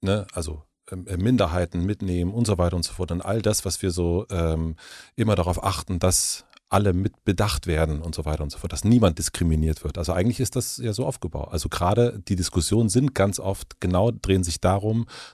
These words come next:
dass irgendjemand oder auch, äh, sogenannte Shitstorms und so weiter ist, ge-, drehen sich darum, dass irgendjemand was falsch gesagt hat, was unter Umständen eine Minderheit abwertet.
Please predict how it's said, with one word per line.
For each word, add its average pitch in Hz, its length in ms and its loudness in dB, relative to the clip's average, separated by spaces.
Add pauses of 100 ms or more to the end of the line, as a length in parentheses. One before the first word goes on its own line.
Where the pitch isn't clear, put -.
dass - 160 -4
irgendjemand 107 880 0 (800)
oder 92 200 2
auch, 78 260 -2 (120)
äh, 90 420 -6
sogenannte 87 420 0
Shitstorms 104 560 2
und 101 100 0
so 98 140 0
weiter 98 340 2
ist, 110 420 -2
ge-, 104 320 -8
drehen 98 340 4
sich 117 140 0
darum, 104 240 0
dass 95 100 -2
irgendjemand 110 440 -2
was 85 120 -2
falsch - 380 0
gesagt 87 540 0
hat, - 260 -6 (680)
was 98 360 -2
unter 104 180 -2
Umständen 101 440 -2
eine 95 100 4
Minderheit 95 840 2 (480)
abwertet. 78 680 -2